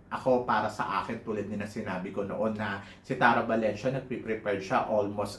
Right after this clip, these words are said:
a year, di ba? More than a year. Sabi ko nga, ang problema kay Tara Valencia, yung kanyang communication skills. Dahil ito nga yung nakita natin dito sa Miss Universe Philippines, hindi ko nga alam kung paano siya nakarating ng top five, sa totoo lang.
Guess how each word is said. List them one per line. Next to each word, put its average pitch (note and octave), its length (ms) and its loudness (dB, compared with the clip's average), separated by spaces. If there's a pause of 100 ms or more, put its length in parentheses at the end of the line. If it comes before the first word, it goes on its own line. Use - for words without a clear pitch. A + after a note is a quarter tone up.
a G2+ 80 -4
year, A2+ 480 4
di G#2+ 160 -2
ba? B2+ 240 6
More A#2 160 4
than - 240 0
a G#2+ 80 -2
year. C3 480 4 (400)
Sabi C3 320 0
ko C3 240 0
nga, G#2+ 320 0
ang A2+ 160 -2
problema B2 560 0
kay B2+ 160 -2
Tara A2+ 240 2
Valencia, G#2 560 -2
yung G2+ 240 -4
kanyang G2 400 -6
communication G2+ 800 -6
skills. - 480 -6
Dahil G#2+ 400 0
ito - 80 -6
nga B2 160 0
yung E3+ 160 -2
nakita A#2+ 400 -2
natin G#2 320 -4
dito G2+ 160 -10
sa G#2+ 320 0 (240)
Miss D3 240 2
Universe B2 560 2
Philippines, A#2+ 480 -2
hindi C3 160 -2
ko A#2+ 160 0
nga F#2+ 80 -4
alam - 160 -4
kung - 160 -6
paano G#2+ 240 -2
siya A2 160 -2
nakarating G2+ 480 -2
ng G2 240 -6
top F2+ 240 2
five, G2+ 400 0
sa C3+ 80 2
totoo A2 480 -2
lang. A2+ 320 2